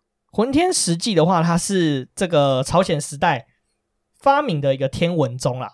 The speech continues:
而且它是这个韩国的第两百三十号国宝啦。你就把它想成，想成说，诶，它可以计算一些天文的东西。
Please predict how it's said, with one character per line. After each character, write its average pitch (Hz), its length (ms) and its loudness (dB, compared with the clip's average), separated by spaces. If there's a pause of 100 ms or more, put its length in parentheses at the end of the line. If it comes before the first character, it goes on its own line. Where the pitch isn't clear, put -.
(120)
而 190 60 0
且 190 100 0
它 170 120 0
是 170 220 -4
这 160 100 -2
个 143 80 -2
韩 135 180 -6
国 131 140 -2
的 123 100 -2
第 147 200 -6
两 131 120 -4
百 123 200 -4
三 139 200 -2
十 127 80 -4
号 135 140 -2
国 120 260 -10
宝 123 220 -8
啦。 127 80 -16 (380)
你 185 80 -2
就 285 100 0
把 226 100 4
它 226 60 2
想 143 220 -2
成， 147 280 -4
想 170 320 0
成 135 240 -4
说， 160 200 2
诶， 196 160 -2
它 220 120 -2
可 208 80 -2
以 165 60 2
计 180 180 -6
算 160 160 2
一 160 40 -2
些 160 100 0
天 175 260 -2
文 147 160 0
的 123 120 -4
东 123 240 -6
西。 110 280 -12